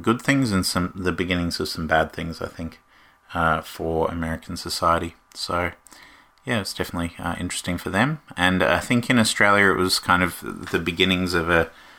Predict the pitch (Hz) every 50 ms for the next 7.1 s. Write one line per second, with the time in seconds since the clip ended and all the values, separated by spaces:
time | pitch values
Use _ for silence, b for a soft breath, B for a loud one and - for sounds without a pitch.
0 | B B B 92 - - - 98 - - - - 101 95 92 92 87 90 92 92
1 | - - 117 110 113 117 - - - 104 92 - - - 98 90 90 90 - -
2 | - 92 90 87 82 - 101 90 - - - - 104 113 143 - - B B B
3 | B B B B B B - 104 98 98 98 - - - - 135 139 139 147 -
4 | - - - 160 156 117 90 80 73 69 73 - - - - 123 - - 117 107
5 | 101 98 92 90 87 87 87 87 85 85 87 87 87 - - b b b b b
6 | b b _ - - 110 104 104 107 107 - - 104 - - - 92 90 87 87
7 | 87 87